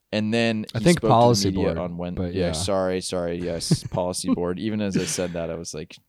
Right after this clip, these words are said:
Speaker 1: "Oh, you know, the subcommittee's out here, the bureaucracy, Sean. I'm sick of
Speaker 2: P G A
Speaker 1: it."
Speaker 2: Tour government is both, like, very important and also stupid at the same time. So, understandably,
Speaker 1: Wednesday,
Speaker 2: they can get
Speaker 1: Monahan
Speaker 2: wrong.
Speaker 1: spoke to the media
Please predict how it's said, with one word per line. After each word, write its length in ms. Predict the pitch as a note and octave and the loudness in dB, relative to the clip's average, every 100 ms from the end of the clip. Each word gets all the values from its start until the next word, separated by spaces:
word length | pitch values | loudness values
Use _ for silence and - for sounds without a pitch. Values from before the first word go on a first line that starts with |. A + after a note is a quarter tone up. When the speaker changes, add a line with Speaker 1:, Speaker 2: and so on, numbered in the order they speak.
| _ - | _ -16
Speaker 1:
"Oh, 180 | G1+ - - _ _ _ _ _ _ _ _ | -14 -14 -18 _ _ _ _ _ _ _ _
you 340 | - - - - | -10 -10 -10 -10
know, 120 | - - | -10 -6
the 80 | A2+ | -2
subcommittee's 720 | - D#3+ D#3 C#3 C3+ A#2 G#2+ | 6 6 6 2 4 4 4
out 200 | G#2+ G2+ | 2 2
here, 300 | G2+ G2+ G2 _ - _ _ | 2 0 0 _ -20 _ _
the 80 | F2 | -4
bureaucracy, 720 | G#2 G#2+ A#2 A#2 A#2 - G#2+ | 2 6 6 6 2 0 -2
Sean. 500 | - G#2+ G2+ G2 G2 _ _ _ _ _ - - | 0 0 2 0 -4 _ _ _ _ _ -20 -16
I'm 80 | - | -10
sick 200 | - A#2 | -2 2
of 80 | D#3 | 4
Speaker 2:
P 60 | |
G 80 | C#3+ | 6
A 40 | D3+ | 6
Speaker 1:
it." 100 | C#3+ | 6
Speaker 2:
Tour 240 | D3 C#3 | 6 6
government 500 | A#2+ A#2+ A#2 A2+ A2 | 6 6 6 2 2
is 180 | A2 A2 | 0 0
both, 400 | - A2+ A2+ - | 2 4 2 -2
like, 340 | G2+ G2 - - | -2 -4 -8 -2
very 280 | A#2+ B2 B2 | 4 6 6
important 480 | A#2 B2 A2 A2 | 4 4 4 4
and 120 | G2+ G2+ | 0 0
also 360 | F#2+ - F#2+ | 0 -2 -6
stupid 640 | F2+ - - - A2 G2 F2+ | -6 -6 -8 -2 0 0 -2
at 80 | |
the 80 | - | -6
same 260 | - F#2 E2+ | -6 -6 -6
time. 320 | F2+ D#2+ D#2+ | -8 -10 -10
So, 320 | - F2 D2 - - - - _ _ | -10 -10 -12 -16 -20 -20 -20 _ _
understandably, 500 | C#3 B2 A2+ C#3 D#3 | -2 2 4 8 8
Speaker 1:
Wednesday, 240 | F#3+ A2 C3 | 8 8 8
Speaker 2:
they 220 | B2+ A2+ | 8 6
can 80 | A2 | 0
get 80 | _ _ _ _ | _ _ _ _
Speaker 1:
Monahan 460 | A2 A2+ A2+ A2+ G#2+ | 2 4 4 4 2
Speaker 2:
wrong. 40 | |
Speaker 1:
spoke 320 | A2 F2 A#2 - | 0 4 4 2
to 80 | |
the 60 | A2+ | -4
media 580 | G#2+ G#2+ G#2 G2+ G2 | -2 0 2 2 0